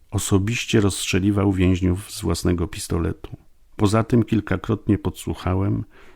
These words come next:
jak Aumeier telefonicznie zwraca się do Grabnera i do lekarza obozowego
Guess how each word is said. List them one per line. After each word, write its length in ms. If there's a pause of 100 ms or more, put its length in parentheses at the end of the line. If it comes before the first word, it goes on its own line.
jak 180
Aumeier 500
telefonicznie 800
zwraca 440
się 160
do 140
Grabnera 680
i 100
do 140
lekarza 520
obozowego 720